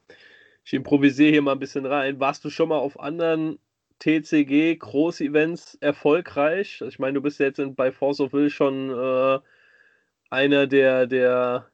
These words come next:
größeren Nummern, würde ich mal behaupten. War das bei einem anderen T C G ebenfalls der Fall?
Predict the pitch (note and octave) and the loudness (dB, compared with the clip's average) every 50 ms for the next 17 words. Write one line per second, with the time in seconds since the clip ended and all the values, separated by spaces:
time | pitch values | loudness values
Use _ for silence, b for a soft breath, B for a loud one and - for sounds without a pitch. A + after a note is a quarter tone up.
0 | _ _ _ - - - - - D3 D#3+ D3+ - D#3+ D3 D#3 D3 D3 C#3+ D3+ D#3+ | _ _ _ -18 -16 -6 -2 0 0 2 2 2 2 2 2 0 0 0 0 2
1 | E3 D#3 D#3 D#3 D#3 D3 C#3+ D3 D#3 D3 - D3+ D3 D3 C#3 C#3+ C3 C#3 C#3 D3+ | 2 2 2 2 0 0 0 0 0 -2 0 0 0 0 2 0 0 0 0 -2
2 | D3 - - D#3+ D#3 E3 F3 E3+ - - D3 B2+ C3 C3 C3+ C3+ - - C3 C3 | -2 -6 -10 -12 -10 -8 -10 -10 -10 -6 -4 -2 -2 0 -2 -4 -2 -2 -2 -2
3 | C3+ B2+ B2+ - C#3 D3+ E3 D#3 D3+ - D#3+ D3+ D3 - D3+ D3 C#3 C#3+ C#3+ - | -2 -4 -8 -8 -6 -2 -2 -2 -2 0 -2 -2 -2 -2 -4 0 2 2 2 2
4 | C#3 D3+ D#3+ - - D3+ D3 D3 - - C#3+ D3 - - C#3 C#3 D3+ F3 F#3 | 0 -2 -4 -2 0 0 0 0 0 -2 -2 -2 0 0 0 0 0 -2 -6